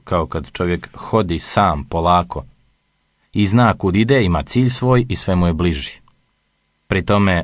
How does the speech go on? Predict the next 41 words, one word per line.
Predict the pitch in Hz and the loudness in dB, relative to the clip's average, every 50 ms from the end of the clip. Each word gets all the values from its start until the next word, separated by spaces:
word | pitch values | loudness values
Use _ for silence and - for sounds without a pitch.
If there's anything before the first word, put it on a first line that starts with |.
| - _ | -4 _
on | 95 95 92 90 87 85 - | -2 0 0 0 0 -2 -2
na | - 90 90 90 87 | -2 -2 0 0 -2
sve | - - 113 117 95 | -2 -2 0 0 0
zaboravi | 82 82 101 110 110 110 107 107 95 87 80 | 2 2 2 2 2 2 2 2 0 0 0
dolje | 76 92 85 80 85 | 0 -2 -2 0 -2
u | 82 | -2
gradu | 76 82 85 90 107 82 85 | -2 0 0 0 0 0 -2
na | 80 80 | -2 -2
ženu | 80 85 90 87 82 | 0 0 0 0 0
i | 80 - | -2 -2
kuću, | - 120 123 123 - 104 | 0 0 0 0 0 -2
a | 85 76 | -2 -2
prije | - 92 87 85 | 0 0 0 0
od | 80 - - _ | -2 -4 -6 _
toga | - 87 80 82 80 | -4 -2 -2 -2 -2
i | 78 76 | -4 -4
na | 76 76 | -4 -6
samog | - - 87 87 85 78 - | -4 -4 -2 -2 -2 -4 -4
sebe, | - - 135 127 117 110 - - - - - - - - | -2 0 2 2 2 0 -2 -4 -10 -20 -20 -20 -10 -4
zapusti | 110 113 139 131 127 135 127 123 120 113 | 0 0 0 2 2 0 0 0 0 0
se | - 110 | 0 0
nekako | 101 98 92 87 85 85 - 87 | 0 0 0 -2 -4 -4 -6 -8
strašno, | - - 92 104 120 135 135 - - 110 85 | -6 -2 0 2 2 2 0 -2 -2 -4 -4
sav | - - 98 87 80 76 | -2 0 0 0 0 -2
zakosmati, | 71 73 92 101 - - 117 110 - - 120 117 117 - 120 113 107 - - _ _ _ - | -2 -2 -2 -2 -2 -2 -4 -4 0 0 -2 -2 0 -2 -4 -4 -4 -8 -16 _ _ _ 0
uzelenje | 110 110 98 90 90 82 82 80 76 73 | 2 2 2 2 0 0 0 -2 -4 -4
od | 69 69 - | -6 -8 -10
trave, | - - 87 92 104 117 123 120 104 - - - | -6 0 2 2 2 4 2 2 0 0 -2 -4
ucrnje | 104 104 - - - 101 92 92 90 87 | -4 -4 -4 -2 -2 0 0 2 2 0
od | 85 73 | 0 -2
zemlje. | 69 85 80 73 73 71 71 69 - _ _ _ _ _ _ _ _ _ _ | -4 -4 -6 -4 -4 -6 -8 -8 -12 _ _ _ _ _ _ _ _ _ _
Takav | - 98 98 - - 113 92 82 | 0 0 0 0 0 0 0 0
je | 85 80 | 0 0
gazio | 85 90 90 85 85 80 76 | 0 0 0 0 -2 -4 -4
po | - 82 | -4 -2
ledinama, | 85 98 117 123 120 117 113 104 92 | 0 0 2 2 2 2 2 2 0
takav | 85 - 104 - - 110 104 95 | 0 0 -2 0 0 0 0 2
ležao | 98 101 95 85 101 95 | 0 0 0 0 0 -2
u | 95 92 | -2 0
travama, | - 101 98 98 104 107 104 87 76 - - - - - - - | 0 2 2 2 4 2 2 0 -2 -4 -8 -14 -20 -20 -12 -4
uočljiv | - 107 110 113 - - - 113 110 98 | 0 2 2 2 0 0 0 0 0 0